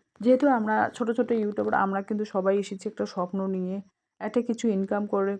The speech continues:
করতে, নিজের পায়ে দাঁড়াতে। এই পৃথিবীতে বেঁচে থাকতে গেলে না, নিজের পরিচয়ে বাঁচলে না, একটা সৌভাগ্যের ব্যাপার লাগে। তো সেই ভা-, সৌভাগ্যের ব্যাপারটা মনে হয় আমার নেই, যেহেতু একটা চ্যানেলে আমি ব্যর্থ হয়েছি। তো এখানে দেখতে পাচ্ছেন,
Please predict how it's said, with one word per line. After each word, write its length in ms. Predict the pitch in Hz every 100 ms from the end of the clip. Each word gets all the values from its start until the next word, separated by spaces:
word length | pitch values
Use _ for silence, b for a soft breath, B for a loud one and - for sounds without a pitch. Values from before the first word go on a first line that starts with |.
| -
করতে, 320 | - 190 190 208
নিজের 300 | 196 196 202
পায়ে 240 | 190 185
দাঁড়াতে। 460 | 185 175 180 196 202 _ _ _ _ _
এই 140 | 254 262
পৃথিবীতে 460 | 269 254 269 262
বেঁচে 240 | 220 214 247
থাকতে 320 | 247 240 226
গেলে 200 | 214 214
না, 120 | 233
নিজের 320 | 214 196 208
পরিচয়ে 460 | 208 202 202 196 196
বাঁচলে 400 | 190 185 - 190
না, 180 | 226 247
একটা 240 | 190 - 220
সৌভাগ্যের 600 | - 190 190 185 185 196
ব্যাপার 360 | 175 170 185
লাগে। 340 | 185 - 185 180 _ _ _ _ _ _
তো 180 | 277 277
সেই 260 | - 240 233
ভা-, 260 | 226 214
সৌভাগ্যের 560 | 208 220 208 208 190 208
ব্যাপারটা 400 | 196 - - 220
মনে 260 | 196 190
হয় 160 | 190 202
আমার 340 | 185 185 190
নেই, 340 | 185 196 175 - B B B -
যেহেতু 320 | 190 202 208
একটা 300 | 196 196 226
চ্যানেলে 340 | 220 202 202
আমি 140 | 196 190
ব্যর্থ 360 | 185 196 -
হয়েছি। 540 | 180 196 180 185 185 185 - _ _ _ _ _
তো 80 | -
এখানে 340 | 160 - 214
দেখতে 260 | 196 185 202
পাচ্ছেন, 520 | 190 185 - 202 202